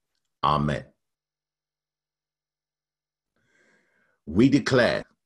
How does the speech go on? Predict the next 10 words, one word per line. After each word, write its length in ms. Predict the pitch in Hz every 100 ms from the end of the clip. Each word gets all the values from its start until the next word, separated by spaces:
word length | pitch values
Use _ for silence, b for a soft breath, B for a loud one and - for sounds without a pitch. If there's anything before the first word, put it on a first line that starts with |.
| -
that 220 | 92 104
our 200 | - 92 90
land 640 | 104 123 127 127 127 127
is 220 | 135 127
healed 340 | - 98 76 - _ -
in 120 | 85
the 100 | 76
name 460 | 78 95 113 120 110
of 160 | 117
Jesus. 680 | 107 139 104 82 78 - -